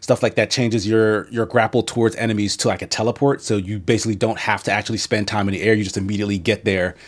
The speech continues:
and, like, cut 'em in half. Um, and, like, everything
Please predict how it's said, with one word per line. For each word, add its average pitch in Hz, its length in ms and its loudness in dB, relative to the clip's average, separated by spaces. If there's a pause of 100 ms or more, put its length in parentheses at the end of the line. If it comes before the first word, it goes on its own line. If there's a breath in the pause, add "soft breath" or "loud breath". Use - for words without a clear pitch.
(240 loud breath)
and, 95 100 -6
like, 95 120 -8
cut 117 140 -2
'em 95 80 -4
in 95 60 -10
half. 113 440 2 (600 soft breath)
Um, 101 300 0
and, 110 100 -4
like, 110 260 -4
everything 143 720 4